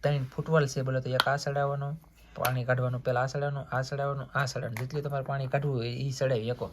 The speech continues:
બોલો તો અહીંયા. પછી આવી રીતની કંઈક મોટર છે, આવી રીતનું લખેલું છે જુઓ. અને આ પછી ડી સી વોલ્ટની છે, બોલે તો બાર વોલ્ટ અથવા સોવી વોલ્ટની છે. બાર એ જો બારમાં હાલે ને સોવીમાં હાલે એમ જો અહીંયા કીધું છે ને.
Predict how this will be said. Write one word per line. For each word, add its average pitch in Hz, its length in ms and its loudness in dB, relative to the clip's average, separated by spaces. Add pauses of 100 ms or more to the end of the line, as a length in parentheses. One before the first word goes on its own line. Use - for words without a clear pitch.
(360)
બોલો 135 180 0
તો - 120 -6
અહીંયા. 135 320 0 (240)
પછી 131 240 -4
આવી 131 220 2
રીતની 151 240 -4
કંઈક 151 200 -2
મોટર 151 280 -2
છે, 165 280 -2 (460)
આવી 139 240 -2
રીતનું 123 300 -6
લખેલું 139 360 -6
છે - 180 -12
જુઓ. 110 120 -8 (1000)
અને 139 220 -2 (100)
આ 147 220 0
પછી 147 240 -4
ડી 143 160 4
સી 156 160 2
વોલ્ટની 120 400 0
છે, 139 200 4
બોલે 127 260 0
તો 127 480 0
બાર 139 240 4
વોલ્ટ 123 400 0
અથવા 135 320 -2
સોવી 156 280 2
વોલ્ટની 127 420 0
છે. 151 240 -4 (600)
બાર 131 280 2
એ 131 220 -2
જો 123 160 0
બારમાં 139 460 0
હાલે 143 200 -2
ને 135 60 -4
સોવીમાં 131 520 -2
હાલે 123 120 0
એમ 113 160 -4
જો 120 100 -4
અહીંયા 117 200 -4
કીધું 131 220 -4
છે 151 100 -2
ને. 135 120 -4